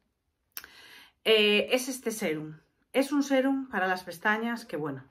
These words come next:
eh, ahora mismo solamente llevo esmalte transparente, o esmalte, <laughs> perdón, máscara transparente, eh,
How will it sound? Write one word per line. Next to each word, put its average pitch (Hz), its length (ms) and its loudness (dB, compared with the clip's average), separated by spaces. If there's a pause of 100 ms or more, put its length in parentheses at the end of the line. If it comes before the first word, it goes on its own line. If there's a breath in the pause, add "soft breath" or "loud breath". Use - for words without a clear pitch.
(840 soft breath)
eh, 180 840 4
ahora 220 220 8
mismo 262 200 2
solamente 220 460 0
llevo 220 480 0
esmalte 196 840 0
transparente, 170 600 -4
o 196 60 -2
esmalte, 165 400 -4
<laughs> - 60 -10
perdón, 165 360 -8 (380 loud breath)
máscara 269 500 8
transparente, 170 880 0
eh, 185 340 -2